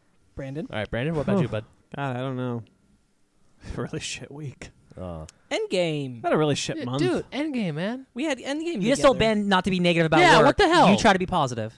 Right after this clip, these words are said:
Speaker 3: I'm, I am, I am. I am trying to be positive. Um, I do wanna say, no, okay, I only said that because every time we ask him about his week, the first thing he comes up to is his work. We know your work is shit. We understand that. Um,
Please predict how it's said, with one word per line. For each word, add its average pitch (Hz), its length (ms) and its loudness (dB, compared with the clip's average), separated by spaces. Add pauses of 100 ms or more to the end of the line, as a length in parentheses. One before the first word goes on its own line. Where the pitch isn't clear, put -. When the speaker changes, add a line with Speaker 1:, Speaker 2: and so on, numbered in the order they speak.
(300)
Speaker 3:
I'm, 226 220 0
I 220 100 2
am, 170 360 2
I 156 100 -2
am. 123 360 -4 (400)
I 147 80 -2
am 190 100 2
trying 180 140 0
to 165 60 0
be 160 60 -2
positive. 135 380 -2 (320)
Um, 147 460 0 (100)
I 151 100 -2
do 170 400 4 (320)
wanna 156 220 0
say, 127 560 -2 (240)
no, 202 160 -6
okay, 175 300 0
I 208 180 4
only 269 200 6
said 202 140 0
that 190 100 6
because 170 240 2
every 180 280 0
time 180 160 2
we 160 100 2
ask 156 200 2
him 156 80 2
about 151 120 6
his 135 120 2
week, 147 260 0
the 147 120 -4
first 160 200 2
thing 160 100 2
he 143 60 2
comes 139 200 0
up 143 140 2
to 139 140 6
is 123 100 4
his 123 120 0
work. 131 240 2
We 151 80 2
know 190 180 8
your 214 140 8
work 180 220 6
is 151 80 2
shit. - 440 -2 (1000)
We 160 100 4
understand 185 600 4
that. 127 380 -2 (640)
Um, 127 580 -4